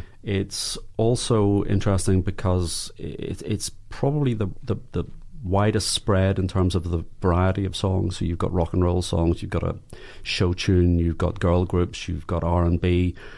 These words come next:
Um, and, and really what they're doing right from the beginning, which I suppose reflects their live act at the time, is they're, they're being influenced by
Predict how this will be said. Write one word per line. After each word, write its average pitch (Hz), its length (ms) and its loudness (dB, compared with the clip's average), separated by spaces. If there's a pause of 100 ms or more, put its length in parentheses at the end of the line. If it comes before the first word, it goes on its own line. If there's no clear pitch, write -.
(180)
Um, 92 440 2 (180)
and, 98 240 2
and 95 200 0
really 123 180 4
what 104 240 0
they're 113 120 2
doing 95 360 2
right 110 340 0
from 107 140 2
the 90 80 2
beginning, 90 500 0
which 90 160 -2
I 95 60 2
suppose 107 340 0
reflects 90 340 -2
their 85 120 -2
live 87 560 0
act 90 320 -4
at 95 100 -4
the - 60 -6
time, 87 340 0
is 92 160 0
they're, 90 180 -2
they're 90 340 -2 (1080)
being 101 200 2
influenced 117 580 2
by - 160 -2